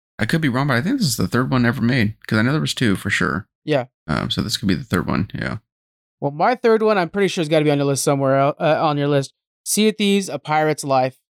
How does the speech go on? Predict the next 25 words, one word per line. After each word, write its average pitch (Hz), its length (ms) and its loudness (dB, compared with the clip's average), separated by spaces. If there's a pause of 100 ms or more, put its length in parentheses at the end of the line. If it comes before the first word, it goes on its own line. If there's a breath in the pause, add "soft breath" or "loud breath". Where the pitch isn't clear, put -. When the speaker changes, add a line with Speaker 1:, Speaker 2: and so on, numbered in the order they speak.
(880)
Speaker 2:
Uh, 175 380 4
Speaker 1:
Mm-hmm. 120 120 -2 (460)
Speaker 2:
I, 220 280 -4
okay, 202 240 0
so 196 180 0
Speaker 1:
Mm. 165 60 0
Speaker 2:
did 175 120 0
you 214 100 2
see, 269 260 2
I 175 80 2
tweeted 240 340 0
at 226 240 0
you 220 280 0 (540)
earlier 160 580 2 (580)
that 165 240 2
they 202 180 2
put 262 160 0
up 233 100 0
a 208 60 0
thing 208 280 0
where 185 100 2
they're 175 160 2
going 180 180 2
through 170 120 0
a 139 40 -2